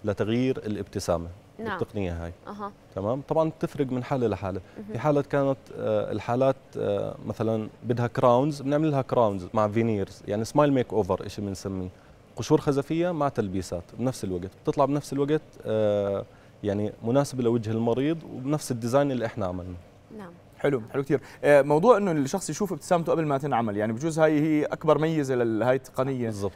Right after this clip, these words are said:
Speaker 3: إنه، آه، يعني على الأغلب لما واحد يعمل، آه، شكل معين أو تجميل معين وما يعجبه بعد ما ي-، ما
Speaker 2: صح.
Speaker 3: يخلص.
Speaker 2: أيوة.
Speaker 3: بجوز هاي مشكلة كتير كبيرة كانت.
Speaker 1: هلأ زمان كان، آه، يجي المريض نشتغل له نبلش شغل مباشر، ما المريض ما بيقدر يشوف شو النتيجة المتوقعة.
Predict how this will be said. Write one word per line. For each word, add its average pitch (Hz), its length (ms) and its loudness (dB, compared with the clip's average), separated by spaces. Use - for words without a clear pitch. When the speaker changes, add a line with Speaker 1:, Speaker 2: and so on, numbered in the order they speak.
Speaker 3:
إنه، 131 240 -2
آه، 127 240 2
يعني 101 300 0
على 120 140 2
الأغلب 135 420 2
لما 127 180 -2
واحد 127 240 0
يعمل، 127 460 -2
آه، - 200 -6
شكل - 320 -6
معين 123 280 -2
أو 113 160 -4
تجميل 127 340 -6
معين 135 320 0
وما 143 180 0
يعجبه 135 320 -2
بعد 82 180 -4
ما 107 120 -8
ي-، 98 220 -12
ما 110 120 -10
Speaker 2:
صح. 101 60 -4
Speaker 3:
يخلص. 107 340 -4
Speaker 2:
أيوة. 95 180 -14
Speaker 3:
بجوز 135 180 0
هاي 147 100 6
مشكلة 139 260 -4
كتير 135 200 -6
كبيرة 113 320 -6
كانت. 104 320 -6
Speaker 1:
هلأ 131 160 4
زمان 156 460 4
كان، 135 380 0
آه، 107 400 0
يجي 131 300 -2
المريض 127 420 2
نشتغل 127 420 0
له 127 100 4
نبلش 127 360 2
شغل 120 200 0
مباشر، 113 420 2
ما 110 180 0
المريض 113 360 2
ما 123 100 4
بيقدر 107 340 0
يشوف 104 240 -6
شو 123 100 -4
النتيجة 117 340 -2
المتوقعة. 98 580 -2